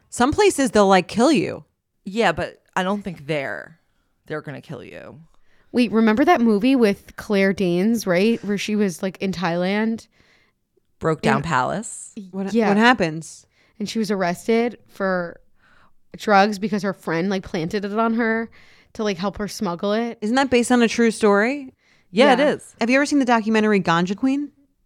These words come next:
Speaker 3: No.
Speaker 2: No.
Speaker 1: Ganja Queen is a real documentary about a woman who's sentenced to twenty years in prison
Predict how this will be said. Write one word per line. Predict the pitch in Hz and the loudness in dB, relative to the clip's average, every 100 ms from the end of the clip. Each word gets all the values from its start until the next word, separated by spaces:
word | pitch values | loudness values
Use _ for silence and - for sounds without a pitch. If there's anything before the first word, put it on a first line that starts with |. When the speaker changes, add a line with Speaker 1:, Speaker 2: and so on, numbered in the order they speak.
| _ - | _ -12
Speaker 3:
No. | 196 190 | -8 -2
Speaker 2:
No. | 175 202 185 117 180 _ _ _ _ - | 2 2 0 -8 -16 _ _ _ _ -2
Speaker 1:
Ganja | 220 277 294 | 2 2 2
Queen | 247 233 208 | 2 4 4
is | 185 | 2
a | 185 | 0
real | 190 214 226 | 4 2 4
documentary | 233 214 214 208 202 170 | 2 2 2 2 2 4
about | 165 | 4
a | 170 | 4
woman | 180 185 | 4 2
who's | 180 175 | 2 0
sentenced | - 175 175 190 185 - | -2 -4 0 -2 -2 -4
to | |
twenty | 165 - 170 165 | -4 -2 0 2
years | 160 151 151 | 2 0 -2
in | 147 | -8
prison | - 139 139 135 147 | -8 -10 -8 -10 -12